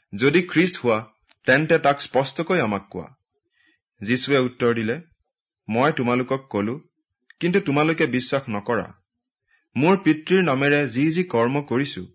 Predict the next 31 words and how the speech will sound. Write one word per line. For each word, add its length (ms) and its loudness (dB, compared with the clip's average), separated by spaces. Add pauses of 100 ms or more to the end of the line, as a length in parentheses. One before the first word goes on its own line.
(500)
সেইবোৰ 340 4
কৰ্মেই 460 2
মোৰ 220 -2
বিষয়ে 320 -2
সাক্ষ্য 380 -8
দিছে। 260 -10 (840)
তথাপি 340 0
তোমালোকে 420 0
বিশ্বাস 440 -4
নকৰা, 400 -10 (420)
কাৰণ 400 -2 (400)
তোমালোক 380 0 (100)
মোৰ 200 -2
মেৰবিলাকৰ 640 -2
মাজৰ 340 -4
নোহোৱা। 420 -8 (840)
মোৰ 180 4
মেৰবিলাকে 580 4
হলে 280 0
মোৰ 220 -2
মাত 220 -2 (100)
শুনে, 320 -4 (420)
ময়ো 420 2
সেইবিলাকক 560 -2
জানো, 340 -8 (540)
আৰু 160 2
সেইবিলাক 600 0
মোৰ 220 -4
পাছে 240 -6
পাছে 280 -8
আহে, 240 -12